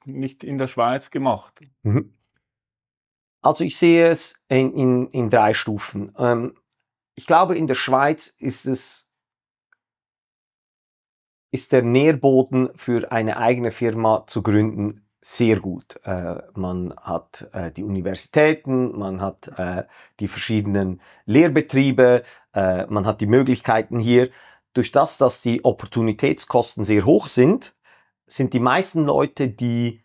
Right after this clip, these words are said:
Speaker 2: eine Firma gründen in der Schweiz, auch sehr committed. Äh, ich sehe das zum Beispiel, wir haben vor, kurz im Vorgespräch über Berlin geredet,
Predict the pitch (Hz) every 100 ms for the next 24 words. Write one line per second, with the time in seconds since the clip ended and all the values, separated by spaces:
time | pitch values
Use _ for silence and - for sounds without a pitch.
0 | _ 110 107 104 135 147 139 107 117 123
1 | - 113 107 98 - 104 110 113 - -
2 | _ _ _ - 104 107 - - _ -
3 | 135 131 - 110 104 104 107 - 104 101
4 | 101 - 127 131 120 - 120 110 - 110
5 | 104 104 - 120 113 - 151 151 - -
6 | 107 107 120 - 117 107 - 95 95 101
7 | 123 160 147 127 135 135